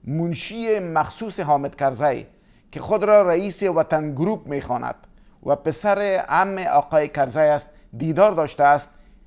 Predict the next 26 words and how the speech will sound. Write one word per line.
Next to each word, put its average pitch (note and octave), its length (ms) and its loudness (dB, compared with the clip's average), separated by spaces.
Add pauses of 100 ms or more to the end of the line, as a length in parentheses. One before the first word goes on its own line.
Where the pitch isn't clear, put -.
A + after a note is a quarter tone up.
(120)
این C#3+ 200 -6
طالبان D#3 460 4
بودند F#3+ 280 -4
که - 180 -16
قصد E3 240 -2
جان D#3+ 260 -2
وی F#3 240 2
را E3+ 120 2
کردند، C#3+ 480 -2
اما D3+ 440 -2 (160)
آی C#3+ 300 0
اس - 160 -8
آی G3 200 2
وی G3 180 2
را F#3+ 200 2 (220)
نجات E3+ 460 2
داد C#3 200 -2
و C3+ 40 -2
اجازه D3 420 2
داد E3 200 0
تا D3 120 2
به C#3 200 2 (200)
حکومت D#3 380 -4
افغانستان D3+ 600 0 (260)
بپیوندد، A#2+ 560 -4 (280)
یعنی E3+ 320 -2